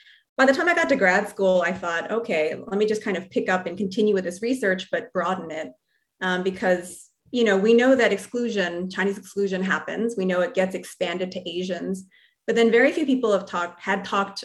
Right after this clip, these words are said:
a lot about kind of how it ended. I mean, we knew it, that it ended because people like my parents were <laughs> able to enter the country, um, but it was kind of hazy, or it was very piecemeal. And so, you know, that book was,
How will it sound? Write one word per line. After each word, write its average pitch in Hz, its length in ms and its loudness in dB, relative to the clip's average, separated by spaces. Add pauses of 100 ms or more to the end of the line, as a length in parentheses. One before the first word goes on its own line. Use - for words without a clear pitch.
a 196 60 -4
lot 170 260 -2
about 165 280 -4
kind 170 140 -8
of 160 80 -10
how 160 200 -6
it 156 120 -6
ended. - 480 -10
I 175 60 -10
mean, 170 240 -8
we 170 120 -8
knew 202 240 2
it, 214 260 -2
that 175 120 0
it - 100 -2
ended 226 500 2
because 175 300 -8
people 185 280 -6
like 160 140 -8
my 151 80 -8
parents 214 540 -2
were 185 100 -2
<laughs> 190 100 0
able 247 200 0
to 233 120 -4
enter 180 240 -6
the 180 100 -6
country, 185 580 -6 (640)
um, 185 240 2
but 202 80 2
it 208 60 6
was 214 100 6
kind 269 240 4
of 247 80 4
hazy, 185 480 -4
or 165 40 -6
it 165 40 -6
was 180 120 -6
very 202 220 0
piecemeal. 180 840 -8 (600)
And 220 100 -2
so, 233 160 6
you 208 140 2
know, 196 100 2
that 233 240 2
book 220 300 2 (120)
was, 185 880 -2